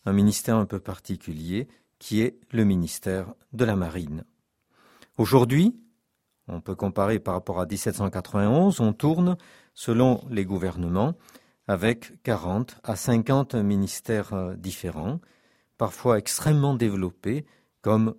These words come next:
par exemple le ministère de l'Éducation nationale. Et autour de chacun de ces ministères, on trouve une multitude d'organismes. L'État a eu tendance à multiplier ces organismes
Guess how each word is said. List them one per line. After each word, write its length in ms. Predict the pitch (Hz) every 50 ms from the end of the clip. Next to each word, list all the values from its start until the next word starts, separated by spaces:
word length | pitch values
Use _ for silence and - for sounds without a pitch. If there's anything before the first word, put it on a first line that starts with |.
| _ _
par 160 | - 87 85
exemple 460 | 85 78 80 92 98 113 113 - 113
le 140 | 98 92 92
ministère 720 | 92 92 92 92 90 - - - 110 110 113 110 - 98 87
de 320 | 82 - 101 104 104 104 - - _ _ _ _
l'Éducation 580 | - 98 117 101 120 107 - 110 - - - 127
nationale. 600 | 120 107 95 - - 107 98 98 90 87 85 87 - _ _ _ _ _ _ _ _ _ _ _ _ _ _ _ _ _
Et 100 | 113 107
autour 480 | 113 120 113 - 139 139 135 113 107 92
de 360 | 87 98 107 107 104 101 92
chacun 380 | 104 - - 117 - - 143 151
de 60 | 147
ces 180 | - - 113 104
ministères, 600 | 101 92 92 87 - - - 110 110 117 131 135 - - _ - - - - _ _ _ _ _
on 140 | 110 107 107
trouve 460 | - - - 143 143 147 135 120 110
une 200 | 104 101 98 98
multitude 960 | 98 101 117 147 143 - - 127 110 - - - 123 131 127 110 104 101 87
d'organismes. 840 | 92 123 110 95 101 107 107 104 101 95 85 - - - 90 87 87 - _ _ _ _ _ _ _ _ _ _ _ _ _ _ _ _ _ _
L'État 360 | 117 117 117 113 143 143 147
a 40 | 131
eu 160 | 107 101 98
tendance 480 | 95 - 107 104 110 123 135 127 - -
à 60 | 92
multiplier 760 | 101 123 143 143 - - 107 - - 104 95 95 104 120 131 - - - _ _ _ _ _
ces 280 | - - 101 92 85 104
organismes 720 | 85 82 90 95 90 90 95 107 - - 131 131 143 165